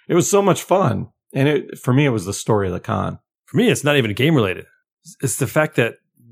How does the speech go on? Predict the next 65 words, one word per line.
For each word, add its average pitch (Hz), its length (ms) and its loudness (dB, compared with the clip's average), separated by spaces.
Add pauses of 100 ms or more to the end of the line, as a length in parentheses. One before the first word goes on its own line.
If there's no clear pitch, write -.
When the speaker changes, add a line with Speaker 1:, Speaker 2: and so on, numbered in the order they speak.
Speaker 2:
we 131 160 0
actually 143 260 2
didn't, 120 300 -2
like, 113 200 -6
go 113 140 2
out 120 140 2
to 104 60 -12
eat 143 120 -2
all 107 140 4
the 95 60 -4
time 101 200 -2
like 95 140 -4
we 101 80 -4
were 95 160 -4
before. 92 400 -6 (120)
Speaker 1:
Yeah. 90 320 -10
Speaker 2:
We 120 60 2
went 123 160 2
out 139 160 -2 (140)
the 110 80 -6
one 123 300 0
night 147 320 -4 (260)
and 104 260 -8
grabbed 120 220 0
Subway 101 560 0
'cause 101 180 -2
it 113 60 -2
was 110 120 -2
what 107 200 -4
was 95 120 -8
there. 98 380 0
<laughs> - 60 -6 (300)
'Cause 104 180 2
Luke's 170 300 0
was 151 120 0
closed. 135 420 0
How - 180 0
dare 135 200 2
Speaker 1:
We 147 80 2
Speaker 2:
you, 160 100 2
Luke's? 135 60 2
Speaker 1:
almost 175 440 0 (140)
did 147 320 -2
go 110 180 -2
there, 101 260 -2
but 82 140 -6
then 120 120 0
Speaker 2:
Yeah, 104 160 0
Speaker 1:
we, 95 80 -10
Speaker 2:
they 117 140 -2
were 104 120 2
Speaker 1:
something 120 160 -2
Speaker 2:
closed 120 220 0
for 110 60 -2
Speaker 1:
closed. 107 120 2
Speaker 2:
some 131 120 2
reason 127 240 -2
at 101 120 -4
seven 135 300 0
o'clock 127 240 0
at 113 80 -4
night 127 200 0
on 101 220 0
a 92 200 -2
Friday. 98 640 0